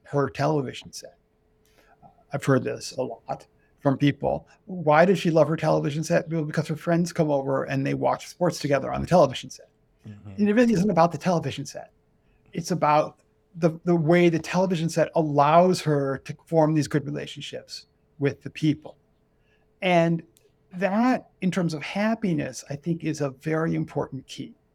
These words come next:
Speaker 1: That the
Speaker 2: Mm.
Speaker 1: people who are really able to derive happiness from the objects in their life are the people who, who use them effectively to create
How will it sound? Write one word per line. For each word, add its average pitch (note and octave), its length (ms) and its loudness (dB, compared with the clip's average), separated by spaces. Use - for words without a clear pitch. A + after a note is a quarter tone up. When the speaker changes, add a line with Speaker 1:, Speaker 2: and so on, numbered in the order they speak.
Speaker 1:
That D#3 200 0
the E3 60 -2
Speaker 2:
Mm. - 60 -10
Speaker 1:
people A#3 760 2
who D#3 520 0
are D3 140 4
really E3 420 0
able D3+ 220 0
to A#2+ 100 -16
derive D3 840 -2
happiness C#3 1080 -6
from D3+ 380 4
the D3 200 -2
objects C#3 920 0
in D#3+ 180 4
their C3+ 160 4
life C#3 560 0
are E3 80 2
the D#3 80 -2
people F3 320 -2
who, E3+ 320 -4
who D#3+ 100 -8
use E3+ 500 0
them F#3 160 -2
effectively D3 1160 -4
to D3+ 500 2
create E3 720 0